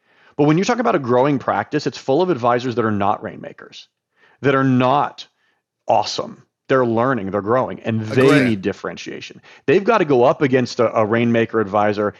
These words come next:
Speaker 1: and take that business somehow. That's why Helios is so valuable. If you go up, if you have the BlackRock models or the broker-dealer models and you give it to an advisor who's got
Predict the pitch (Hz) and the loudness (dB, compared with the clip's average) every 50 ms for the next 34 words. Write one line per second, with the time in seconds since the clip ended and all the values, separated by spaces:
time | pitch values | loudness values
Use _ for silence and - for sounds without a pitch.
0 | _ - 110 98 - - - - 147 143 - - 143 131 113 101 117 113 107 107 | _ -10 -10 -8 -10 -6 -2 0 -2 -2 -2 -2 -2 -2 -2 -2 -2 -4 -4 -4
1 | 107 107 - - - 87 - 98 - 82 80 - _ _ _ _ _ _ _ _ | -8 -14 -10 -8 -8 -8 -8 -10 -14 -14 -16 -16 _ _ _ _ _ _ _ _
2 | _ _ _ - 131 165 - - 151 127 120 117 123 120 117 113 107 101 - 107 | _ _ _ 0 0 0 0 0 0 0 0 0 0 0 2 2 0 0 -4 -6
3 | - - 104 98 90 101 110 127 120 - 165 - - - - _ _ _ _ _ | -4 -2 -2 0 0 0 0 0 0 -2 -6 -10 -18 -20 -20 _ _ _ _ _
4 | _ _ - - 120 - 143 208 247 214 220 196 131 - - 147 127 135 190 127 | _ _ -6 -6 -6 -2 -2 -2 0 2 2 2 2 2 0 -2 -4 -2 -2 -2
5 | 214 185 131 113 98 104 104 117 123 151 - - 170 156 147 - 135 117 110 113 | 0 0 -2 -2 -2 -2 0 0 0 -2 -2 -2 0 0 0 0 0 0 2 2
6 | 117 113 120 117 120 117 - - - - - - - 113 104 107 90 107 117 135 | 2 2 0 0 -2 -2 -6 -10 -18 -20 -8 -2 0 0 0 0 0 0 0 2
7 | 143 151 156 147 151 151 147 139 127 117 110 110 110 107 110 110 104 104 104 120 | 2 0 0 2 2 2 2 2 2 2 2 2 0 0 0 -2 -2 -4 -4 -2
8 | 135 139 139 120 127 123 - - 120 110 107 104 92 92 107 110 120 127 123 139 | 0 0 0 0 -2 -4 -4 -2 -2 -2 -2 -2 -2 0 0 2 2 2 0 -2
9 | 131 117 120 107 110 117 107 104 | -4 -4 -4 -2 0 0 0 0